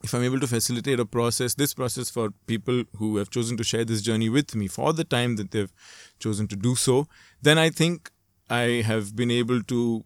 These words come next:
live true to what I believe in, no? And, and, and performance,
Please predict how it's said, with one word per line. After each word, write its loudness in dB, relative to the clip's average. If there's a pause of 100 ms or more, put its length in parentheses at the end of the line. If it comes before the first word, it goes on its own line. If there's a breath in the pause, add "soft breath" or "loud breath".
live 0
true 4
to 2
what 0 (140)
I -2
believe -4
in, -4
no? -6 (260)
And, 4
and, 2
and 4
performance, 2